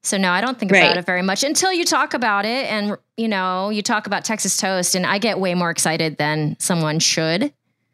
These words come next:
Speaker 1: I think.
Speaker 2: Yeah.
Speaker 1: It's not something that I'm like, "She needs to live in it." I think
Speaker 2: Yeah.
Speaker 1: that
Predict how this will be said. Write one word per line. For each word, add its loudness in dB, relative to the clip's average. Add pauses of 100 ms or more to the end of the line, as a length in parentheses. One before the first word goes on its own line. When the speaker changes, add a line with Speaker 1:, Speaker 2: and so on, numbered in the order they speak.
(400)
Speaker 1:
I -2
think. -4
Speaker 2:
Yeah. 4 (840)
Speaker 1:
It's 0
not 2
something 0
that 0
I'm 0
like, -2
"She -2
needs -2
to -2
live -4
in -4
it." -6 (260)
I 0
think 0
Speaker 2:
Yeah. 2
Speaker 1:
that 2